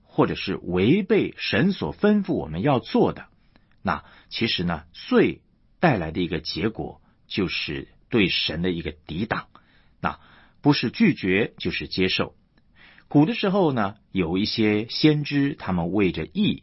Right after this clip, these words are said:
殉道。之后在福音书我们看见有施洗约翰，接连着连神所差来的儿子耶稣，即便是他们所期待的弥赛亚，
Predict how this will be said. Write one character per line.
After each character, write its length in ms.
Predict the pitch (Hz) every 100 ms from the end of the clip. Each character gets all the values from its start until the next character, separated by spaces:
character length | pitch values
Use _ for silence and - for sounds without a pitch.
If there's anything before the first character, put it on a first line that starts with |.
| -
殉 400 | - - 110 76
道。 220 | 85 - _ _ _ _ _
之 140 | - 135
后 320 | 151 95 78
在 240 | - 98
福 160 | 82 107
音 120 | 120
书 220 | 113 117
我 80 | 101
们 140 | 73
看 240 | 78 92 80
见 220 | 90 78
有 120 | 67
施 220 | - -
洗 160 | 113 69
约 180 | 69 101
翰， 280 | - 92 - _ _ - - - -
接 180 | 226 254
连 240 | 120 117
着 80 | 123
连 300 | 98 120 180
神 520 | - - 113 175 247
所 300 | - 117 -
差 260 | - - 131
来 200 | 101 80
的 100 | 62
儿 160 | 87
子 200 | 92 76
耶 240 | 87 165 185
稣， 380 | 180 - 165 170 - _ - _ _ _
即 200 | - 247
便 200 | 190 160
是 180 | - 139
他 160 | 120 113
们 120 | 107
所 220 | - 78
期 300 | - - 131
待 120 | 117
的 140 | 90 76
弥 140 | 73
赛 180 | - 113
亚， 300 | 127 101